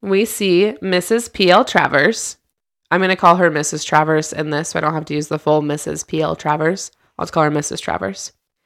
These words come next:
She is the writer of Mary Poppins. And she is refusing to go to Los Angeles to speak with Mister Disney, Mister Walt Disney,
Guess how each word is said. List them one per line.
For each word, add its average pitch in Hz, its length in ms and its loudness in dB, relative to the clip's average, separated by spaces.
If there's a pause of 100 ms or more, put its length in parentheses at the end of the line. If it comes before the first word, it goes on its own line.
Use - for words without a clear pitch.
(360)
She 220 240 -2
is 214 180 4
the 208 120 6
writer 175 300 8
of 165 160 6
Mary 151 260 0
Poppins. - 640 -4 (760)
And 175 180 2
she 202 380 0
is 180 220 2
refusing 196 560 2
to 185 100 0
go 165 200 4
to 160 300 0
Los 151 240 2
Angeles 147 380 0
to 175 100 -4
speak 156 280 -2
with 147 140 -4
Mister 160 240 -4
Disney, 165 460 -4
Mister 160 240 -4
Walt 151 180 2
Disney, 160 340 -4